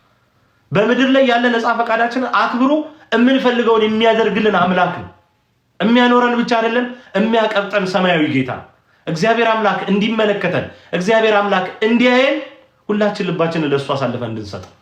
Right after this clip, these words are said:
የሚሆንብን ነገር በሙሉ ሰይፍ እንድናነሳ ሳይሆን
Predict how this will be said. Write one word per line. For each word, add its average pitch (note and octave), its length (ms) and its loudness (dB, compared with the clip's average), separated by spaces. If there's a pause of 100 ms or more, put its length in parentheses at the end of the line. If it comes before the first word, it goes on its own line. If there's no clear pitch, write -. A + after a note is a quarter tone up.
(380)
የሚሆንብን B3 720 2
ነገር A#3 260 0
በሙሉ C#4 300 2 (300)
ሰይፍ A#3+ 280 0
እንድናነሳ G3+ 560 0
ሳይሆን G#3+ 320 0